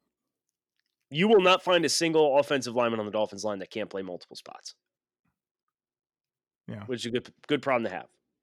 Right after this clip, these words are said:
Speaker 2: Yeah.
Speaker 1: Because you find the best combo of five, but I would expect Dieter gets first crack, uh, competing head-to-head with Ted Karras, who's on a one-year, four million dollar deal.
Speaker 2: Well, I think you want Dieter to win that job if you can.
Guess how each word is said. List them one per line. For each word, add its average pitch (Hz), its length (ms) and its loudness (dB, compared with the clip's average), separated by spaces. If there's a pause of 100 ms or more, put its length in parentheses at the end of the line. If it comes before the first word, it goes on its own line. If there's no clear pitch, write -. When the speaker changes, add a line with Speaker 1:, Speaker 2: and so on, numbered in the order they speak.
(120)
Speaker 2:
Yeah. 107 160 -12 (260)
Speaker 1:
Because 110 680 -6
you 113 160 -10
find 117 280 -4
the 110 60 -6
best 110 240 -4
combo 104 380 -4
of 92 80 -12
five, 95 420 -6
but 98 220 -8 (680)
I 135 120 4
would 156 120 4
expect 131 400 -2
Dieter 131 260 0 (120)
gets 120 220 -2
first - 340 -4
crack, 107 480 -4 (720)
uh, 98 360 -6 (160)
competing 117 540 -4
head-to-head 107 460 -2
with 92 140 -14
Ted 98 220 -10
Karras, 95 340 -8
who's 110 140 -10
on 104 80 -4
a 95 40 -10
one-year, 95 360 -8
four 98 260 -14
million 90 240 -12
dollar 80 220 -14
deal. 50 180 -20 (2000)
Speaker 2:
Well, - 100 -6
I 143 60 -2
think 170 180 2
you 135 120 0
want 147 360 2
Dieter 135 220 -2
to 117 80 -4
win 123 200 -2
that 101 180 -6
job 120 340 -4
if 101 100 -12
you 113 80 -8
can. 135 440 -8